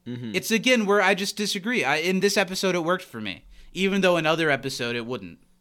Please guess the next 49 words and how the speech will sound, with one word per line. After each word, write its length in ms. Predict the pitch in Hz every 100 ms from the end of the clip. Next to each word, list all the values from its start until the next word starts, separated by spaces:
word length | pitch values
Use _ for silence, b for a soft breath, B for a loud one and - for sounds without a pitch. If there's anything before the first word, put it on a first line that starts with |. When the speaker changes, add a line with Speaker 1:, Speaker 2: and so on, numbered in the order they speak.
| _ 117
Speaker 1:
Mm-hmm. 260 | 120 95 - _ b b b
Speaker 2:
So, 240 | - 262
at 40 | 240
the 40 |
beginning 300 | 254 285 294
of 40 |
the 120 | 240 233
episode, 580 | 220 220 226 220 214 214
uh, 420 | 190 185 180 175
the 120 | 170
study 260 | - 262 269
group 200 | 254 202
is 120 | 185
a 20 |
part 220 | 180 202
of 100 | 190
G 160 | 151 170
I 100 | 151
Joe, 280 | 127 131 131
and 180 | 135 143
they're, 220 | 135 139
they're 160 | 147
fighting 340 | 143 175 170 160
after 260 | 147 147
Cobra. 480 | 139 143 131 117 104 b b b
And 300 | 151 151 147 139
as 320 | 156 160 135
Jeff, 420 | 165 175 190 - _
uh, 40 | 156
uh, 640 | 147 139 127 135 135 143
sh-, 120 | -
as 180 | 185 180
they're 120 | 214
all 80 | 226
shooting 360 | 220 240 233 185
and 100 | 180
missing, 360 | 185 160 147
as 100 | 143
they 120 | 143
always 320 | 147 151 147 127
do 140 | 131
in 100 | 120
G 160 | 120 120
I 100 | 113
Joe, 360 | 110 101 101 b b -
Jeff 260 | 156 170
actually 580 | 160 170 - 196 175 165
shoots, 600 | 139 - 233 220 - - b b b
uh, 40 | _